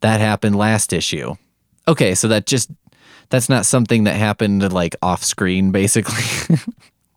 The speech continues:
But anyway, uh, we find out it's Doctor Octopus. And, uh,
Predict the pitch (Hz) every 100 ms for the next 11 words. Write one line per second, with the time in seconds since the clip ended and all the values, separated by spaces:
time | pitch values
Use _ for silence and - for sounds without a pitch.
0 | _ _ - - - - - 180 196 180
1 | 120 104 101 104 107 104 110 113 131 127
2 | 113 107 107 98 - 101 101 - 87 82
3 | 92 - 87 - - _ _ _ _ _
4 | _ _ - 107 101 98 101 95 95 95